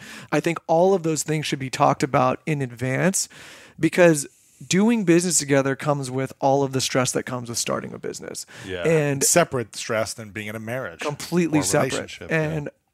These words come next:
Speaker 1: I don't care what sport you're in, what relationship you're in. The most s-, stressful thing is entrepreneurship and building
Speaker 2: It's
Speaker 1: a
Speaker 2: very
Speaker 1: business.
Speaker 2: challenging,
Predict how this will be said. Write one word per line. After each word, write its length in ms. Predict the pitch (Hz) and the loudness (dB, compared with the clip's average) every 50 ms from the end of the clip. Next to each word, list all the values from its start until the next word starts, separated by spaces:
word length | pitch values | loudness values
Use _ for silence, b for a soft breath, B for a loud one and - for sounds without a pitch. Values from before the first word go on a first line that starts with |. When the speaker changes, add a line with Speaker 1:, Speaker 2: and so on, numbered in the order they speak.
| _ _ _ _ _ | _ _ _ _ _
Speaker 1:
I 120 | - 165 170 | 4 4 6
don't 180 | 180 185 180 - | 6 4 2 0
care 440 | - - 160 156 156 151 151 147 143 | 0 2 2 4 4 4 2 2 0
what 300 | 139 135 139 156 151 - | 0 2 2 2 2 2
sport 400 | - - 156 156 151 143 - - | 0 2 2 2 2 2 0 0
you're 140 | 143 139 | 0 -2
in, 440 | 139 143 139 139 139 139 139 139 143 B B B B B | -2 -2 -2 -4 -4 -4 -6 -6 -8 B B B B B
what 160 | - 156 170 | 4 4 4
relationship 420 | 165 156 143 147 143 - - 151 135 | 6 4 4 4 2 2 0 0 -2
you're 120 | 135 135 | -2 -4
in. 320 | 139 139 135 135 135 135 B B B B B B B B B _ _ _ _ - | -2 -2 -4 -4 -6 -8 B B B B B B B B B _ _ _ _ 0
The 160 | 170 196 202 | 2 4 4
most 340 | 185 180 175 170 160 - - | 6 4 4 2 2 0 -2
s-, 200 | 143 - - - _ - | -4 -6 -8 -10 _ -10
stressful 560 | - - - - 160 156 - - - 160 147 | -10 -2 4 4 4 6 4 2 0 0 0
thing 380 | - - 143 143 139 135 135 | 0 0 -2 -2 -2 -4 -6
is 200 | - - 143 120 | -6 -6 -6 -4
entrepreneurship 680 | 131 131 135 - - - 131 127 - - - - - - - - | -4 -6 -8 -8 -10 -10 -10 -8 -8 -6 -6 -6 -8 -6 -4 -2
and 200 | 143 139 131 113 | -2 -2 -2 -2
building 420 | 143 135 127 127 123 131 127 127 | -4 -2 -2 -4 -6 -6 -8 -8
Speaker 2:
It's 80 | 98 - | -8 -10
Speaker 1:
a 20 | |
Speaker 2:
very 200 | - - 98 90 | -8 -8 -8 -8
Speaker 1:
business. 220 | 90 90 92 92 90 | -8 -10 -12 -14 -14
Speaker 2:
challenging, 220 | 87 87 85 82 | -16 -16 -18 -20